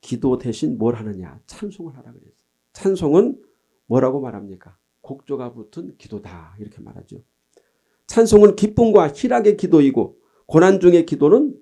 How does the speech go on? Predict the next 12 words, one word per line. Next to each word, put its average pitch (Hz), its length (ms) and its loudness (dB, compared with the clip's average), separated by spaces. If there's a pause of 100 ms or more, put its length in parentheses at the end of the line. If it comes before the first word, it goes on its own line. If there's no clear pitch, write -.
도움을 151 500 0
구하는 147 420 -6
탄원과 226 600 -6
간청이다. 175 640 -16 (240)
어려울 180 360 -2
때는 170 180 -10
하나님 185 300 -14
앞에 160 260 -14
부르짖어 233 540 -10 (240)
"도와주세요." 170 640 2
하면서 151 420 -4
기도하고, 139 680 0